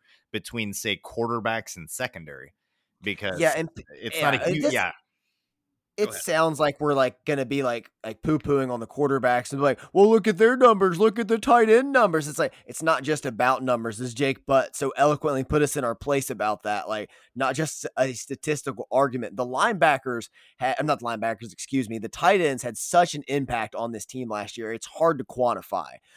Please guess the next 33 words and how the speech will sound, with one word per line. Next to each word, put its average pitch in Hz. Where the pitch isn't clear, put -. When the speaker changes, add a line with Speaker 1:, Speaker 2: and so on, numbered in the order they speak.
Speaker 2:
but 120
those 160
of 156
us 151
that 110
watch 131
the 135
games 120
understand 127
how 123
impactful 113
that 104
room 104
was. 80
Speaker 1:
Absolutely. 95
So 90
I'm 107
not 104
gonna 95
downplay 90
that. 90
And 90
Eric 104
All, 92
I 90
mean, 82
on 92
a 80
snowy 95
day, 95
slaying 98
a 95
lion. 85